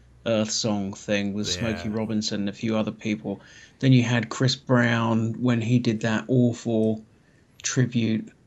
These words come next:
Speaker 1: and I, you know, I just don't, I, I don't foresee good things,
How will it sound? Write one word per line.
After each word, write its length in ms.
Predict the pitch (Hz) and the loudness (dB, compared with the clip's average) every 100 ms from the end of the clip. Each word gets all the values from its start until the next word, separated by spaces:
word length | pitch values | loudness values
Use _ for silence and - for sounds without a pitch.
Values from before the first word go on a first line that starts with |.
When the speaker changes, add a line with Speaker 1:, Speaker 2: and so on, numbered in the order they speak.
| - | -2
Speaker 1:
and 460 | 123 117 110 - - | 0 2 0 -2 -4
I, 140 | 117 | -2
you 260 | 117 - 120 | -2 0 0
know, 220 | 110 110 | 0 -2
I 80 | 107 | -2
just 260 | 110 - | -4 -4
don't, 320 | 117 107 104 - _ _ _ _ - - | -2 -2 -2 -6 _ _ _ _ -14 -4
I, 180 | 123 107 | -4 -2
I 140 | - 117 | -2 -2
don't 420 | 110 123 113 - | 2 2 2 -2
foresee 480 | - - - 110 107 | -4 -2 0 0 0
good 300 | 110 110 - | -2 -4 -4
things, 460 | 113 110 110 107 | -2 0 0 -2